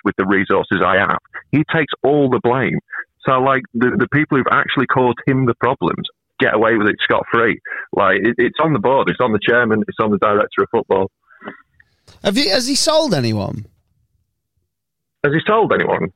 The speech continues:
Speaker 1: Like, in, since he's been at Leeds, yeah, loads.
Speaker 2: Like, th-, I mean, the board, have they cashed in on, like, they could have sold Phillips in the summer.
Speaker 1: Yeah, yeah, but we, we, we shouldn't, we shouldn't need to. Like, he was asking for, like, Lewis O'Brien, who was available for twelve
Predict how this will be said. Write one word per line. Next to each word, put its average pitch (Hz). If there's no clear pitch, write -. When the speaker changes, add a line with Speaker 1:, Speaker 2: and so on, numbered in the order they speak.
Speaker 1:
Like, 117
in, 143
since 208
he's 190
been 190
at 156
Leeds, 156
yeah, 131
loads. 113
Speaker 2:
Like, 185
th-, 233
I 208
mean, 214
the 202
board, 208
have 156
they 180
cashed 202
in 202
on, 185
like, 185
they 214
could 294
have 240
sold 202
Phillips 202
in 151
the 147
summer. 131
Speaker 1:
Yeah, 233
yeah, 220
but 190
we, 196
we, 165
we 175
shouldn't, 190
we 147
shouldn't 165
need 170
to. 90
Like, 117
he 127
was 160
asking 185
for, 180
like, 165
Lewis 147
O'Brien, 143
who 123
was 113
available 117
for 98
twelve 123